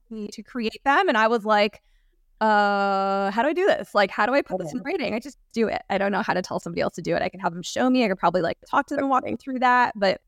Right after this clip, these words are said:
Speaker 1: I think having, like, that tangible, like, thing to go back and visualize and to go step by step by step, like, doing that even on my online business, um, has been life-changing. And I have Taylor to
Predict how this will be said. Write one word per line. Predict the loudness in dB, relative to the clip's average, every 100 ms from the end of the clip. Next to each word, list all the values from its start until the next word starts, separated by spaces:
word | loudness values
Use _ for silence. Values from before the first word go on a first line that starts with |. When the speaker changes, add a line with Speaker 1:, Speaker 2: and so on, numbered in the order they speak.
| _ _ _ _ -8
Speaker 1:
I | -4
think | 0
having, | 2 2 2
like, | 0 -2
that | -6
tangible, | -6 -4 -4 -2 2 4 4
like, | 0 -4 _ _ _ _ -20 _ _ _
thing | 0 0
to | 2
go | 2
back | 4 4
and | 0 -2
visualize | -2 2 4 4 2
and | -2
to | -6
go | -6
step | -4 -2 0
by | -2
step | -2 0 0
by | -2
step, | -2 0 0 2
like, | 0 0 -4 _ _ _ _ _ _ -18 -10
doing | 0 2 4
that | 4
even | 2 0
on | 0
my | 0
online | -2 -2 -2
business, | -2 0 -2 -2 -4 -8 -20 _ _ _
um, | -4 -2 -2 -4 -10 -14 _ _ _ _
has | 0 2 2
been | 0 -2 -4
life-changing. | -4 -4 -4 -10 -12 -10 -6 -4
And | -2
I | -2
have | -2 -4
Taylor | -6 -8
to | -12